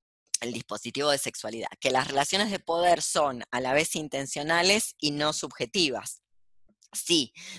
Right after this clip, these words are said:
de hecho son inteligibles. Sí, de hecho son inteligibles, no se debe a que sean el efecto,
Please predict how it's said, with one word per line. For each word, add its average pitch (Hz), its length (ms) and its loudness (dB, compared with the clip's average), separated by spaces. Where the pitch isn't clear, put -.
de 139 180 2
hecho 196 220 2
son 185 340 2
inteligibles. 151 1120 2
Sí, 160 420 4
de 170 300 6
hecho 135 280 0
son 160 360 -2
inteligibles, 160 800 -2
no 175 140 -4
se 233 180 0
debe 233 240 4
a 156 80 2
que 139 140 -4
sean 156 580 4
el 131 160 0
efecto, 127 640 2